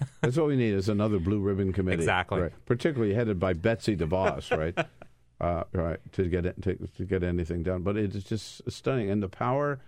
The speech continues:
Speaker 2: uh, i-, i-, we know it is possible because we know people who've done it, who have, Barack Obama's a great example, John Yarmuth from Kentucky. You can, you can get a lousy rating from the N R A and still get elected and reelected.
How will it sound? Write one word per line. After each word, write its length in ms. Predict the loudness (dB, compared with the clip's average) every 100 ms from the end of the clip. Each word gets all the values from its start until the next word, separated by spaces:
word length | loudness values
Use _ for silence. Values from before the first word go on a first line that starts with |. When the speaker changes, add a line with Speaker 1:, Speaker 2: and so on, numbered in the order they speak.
| -20 -20 -20 _ _ _ -18
Speaker 2:
uh, 60 | -14 -14 -16 -18 -16 -14
i-, 120 | -14 -14
i-, 300 | -12 -4 0
we 220 | 2 2
know 560 | 4 2 2 2 0 2
it 160 | 0
is 140 | 2 0
possible 420 | 0 0 0 0
because 340 | 0 2 0
we 140 | 2 2
know 180 | 2 0
people 360 | 0 0 0
who've 140 | 0 0
done 200 | 0 0
it, 180 | -2 -8 -20 -20 0
who 180 | 2 2
have, 260 | 2 0 -4 -6
Barack 220 | 0 0 2
Obama's 380 | 2 2 2 0
a 20 |
great 220 | 0 2
example, 360 | 0 0 0 0
John 260 | 0 2 2
Yarmuth 340 | 2 0 -2
from 180 | -2 -2
Kentucky. 540 | -2 0 -2 0 -4 -4 -18 -20 -2
You 140 | 0 2
can, 320 | 2 0 -4 -8
you 160 | -2 0
can 160 | 2 2
get 120 | 2
a 60 |
lousy 420 | 2 2 2 0 0
rating 300 | 2 2 0
from 200 | 2 2
the 120 | 2
N 160 | 0
R 160 | 2 2
A 160 | 2 0
and 160 | -2
still 280 | -2 0 0
get 240 | 0 0 -2 -10 _ -20 -2
elected 440 | 0 2 0 -2 -4 2
and 220 | 2 4
reelected. 600 | 2 2 0 0 -6 -6